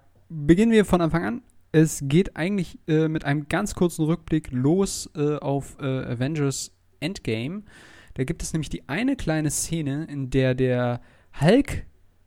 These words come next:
der keine Treppen mag, alles durcheinander <laughs> bringt.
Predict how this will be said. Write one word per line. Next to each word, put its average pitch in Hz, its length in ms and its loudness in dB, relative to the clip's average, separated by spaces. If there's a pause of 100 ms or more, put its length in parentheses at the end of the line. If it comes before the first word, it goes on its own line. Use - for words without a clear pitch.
(120)
der 131 140 2
keine 254 420 2
Treppen 196 380 2
mag, 127 500 0 (520)
alles 220 340 4
durcheinander 180 640 8
<laughs> - 0 -
bringt. - 800 2